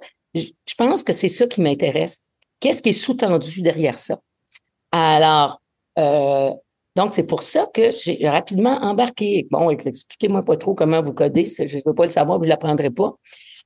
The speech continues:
Euh, <laughs> et puis, j'ai raconté une anecdote hier soir. Euh, au tout début, quand j'étais à l'O N F,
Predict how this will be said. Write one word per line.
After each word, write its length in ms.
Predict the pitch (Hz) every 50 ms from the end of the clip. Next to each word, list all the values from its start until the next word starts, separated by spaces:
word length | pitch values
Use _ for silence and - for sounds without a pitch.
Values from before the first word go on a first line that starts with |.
| _ -
Euh, 260 | 156 147 143 151 143 143
<laughs> 60 | 143 -
et 100 | 233 226
puis, 280 | - - - - 240
j'ai 140 | 247 - -
raconté 360 | - 170 220 - 175 - -
une 120 | 226 208 160
anecdote 520 | 147 - 180 - - _ - - 185 - -
hier 180 | - - - -
soir. 400 | - - 160 160 170 - - - _ _ _ _ _ _ _ _ _ _ _ _ _ -
Euh, 120 | 160 156 -
au 100 | 226 -
tout 180 | - - 330
début, 380 | 269 233 214 175 151 202 247 262
quand 120 | 247 190
j'étais 140 | 160 - 196
à 60 | 180
l'O 120 | 190 185 165
N 280 | 147 151 170 202 240
F, 40 | -